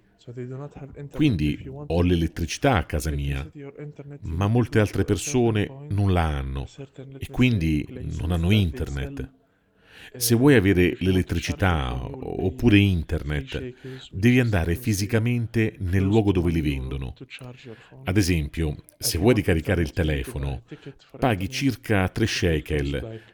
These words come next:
Speaker 2: che
Speaker 1: five
Speaker 2: è quasi un
Speaker 1: shekels,
Speaker 2: euro
Speaker 1: one
Speaker 2: per
Speaker 1: euro
Speaker 2: ricaricare
Speaker 1: to
Speaker 2: appunto il
Speaker 1: buy a ticket,
Speaker 2: telefono.
Speaker 1: like,
Speaker 2: Se invece
Speaker 1: uh,
Speaker 2: vuoi
Speaker 1: to
Speaker 2: internet,
Speaker 1: buy
Speaker 2: devi
Speaker 1: a
Speaker 2: comprare una
Speaker 1: internet
Speaker 2: sorta di
Speaker 1: for
Speaker 2: biglietto per
Speaker 1: twelve hours, and
Speaker 2: internet.
Speaker 1: it's not a good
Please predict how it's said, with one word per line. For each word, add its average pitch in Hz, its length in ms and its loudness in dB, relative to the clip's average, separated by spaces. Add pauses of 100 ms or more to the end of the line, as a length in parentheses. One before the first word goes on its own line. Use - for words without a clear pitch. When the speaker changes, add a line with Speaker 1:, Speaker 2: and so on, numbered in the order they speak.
(140)
Speaker 2:
che 107 240 4
Speaker 1:
five - 160 -2
Speaker 2:
è 110 100 2
quasi 127 280 2
un 113 80 2
Speaker 1:
shekels, 110 200 4
Speaker 2:
euro 73 180 0
Speaker 1:
one 71 60 0
Speaker 2:
per 78 120 -2
Speaker 1:
euro 71 260 -2
Speaker 2:
ricaricare 80 520 0
Speaker 1:
to - 20 0
Speaker 2:
appunto 76 320 -6
il 73 80 -2
Speaker 1:
buy - 0 -
a - 20 -8
ticket, 80 140 -4
Speaker 2:
telefono. 71 360 -6
Speaker 1:
like, - 160 -12 (720)
Speaker 2:
Se - 180 -4
invece 87 800 2
Speaker 1:
uh, 80 80 -12
Speaker 2:
vuoi 110 280 4
Speaker 1:
to 143 60 2
Speaker 2:
internet, 85 760 -2
Speaker 1:
buy 120 220 -10
Speaker 2:
devi 117 180 4
Speaker 1:
a 117 40 0
Speaker 2:
comprare 104 440 0
una 95 120 -2
Speaker 1:
internet - 40 -2
Speaker 2:
sorta 120 320 -2
di 82 120 -4
Speaker 1:
for 78 120 -4
Speaker 2:
biglietto 101 520 0
per 92 120 0
Speaker 1:
twelve 73 160 -4
hours, 62 140 -8
and 76 100 -4
Speaker 2:
internet. 69 300 -8
Speaker 1:
it's - 100 -8
not 151 160 -16
a 147 40 -16
good 139 160 -14